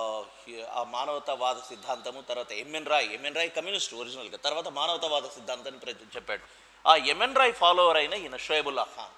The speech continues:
ఈ షోయబుల్లా ఖాన్ స్థాపించింది ఇమ్రోజ్.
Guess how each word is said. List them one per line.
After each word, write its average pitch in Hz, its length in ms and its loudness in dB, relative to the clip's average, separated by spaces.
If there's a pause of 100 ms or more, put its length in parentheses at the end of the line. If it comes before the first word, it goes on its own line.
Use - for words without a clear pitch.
(600)
ఈ 320 100 -4
షోయబుల్లా 240 680 2
ఖాన్ 202 380 -4
స్థాపించింది 160 680 -2
ఇమ్రోజ్. 131 460 -6